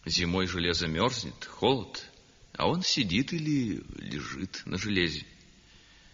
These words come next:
Он, м, поглядите, вон в том котле, видите, красный, узкий, так в нем и сидеть нельзя. Лежи на боку, да подставляй грудь. Да, трудная работа этим глухарям.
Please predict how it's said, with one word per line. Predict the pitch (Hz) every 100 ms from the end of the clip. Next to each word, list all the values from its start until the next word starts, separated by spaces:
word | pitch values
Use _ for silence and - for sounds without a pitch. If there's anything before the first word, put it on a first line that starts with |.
| -
Он, | - 160 220 202 - - - -
м, | - 57 57
поглядите, | - 156 156 95 -
вон | 135
в | 151
том | - 151
котле, | 151 147 90 73 64 - - - -
видите, | 151 202 196 92
красный, | - 127 87 - 95 -
узкий, | 107 - - 67
так | - 87 -
в | 98
нем | 131 170
и |
сидеть | 180 208 196 214 -
нельзя. | - - 55 - - - - - _ - - -
Лежи | 78 87 175
на | 208
боку, | 156 127 - 180
да | 147 110 87 73
подставляй | 87 - - 73 95
грудь. | 147 123 147 - - - - - - - - - - - - - - - - - - -
Да, | 98 98 78 104 98 92 - - - - -
трудная | - 160 185 190 185 170
работа | 160 110 101 90
этим | 85 85
глухарям. | 73 71 - 73 67 64 64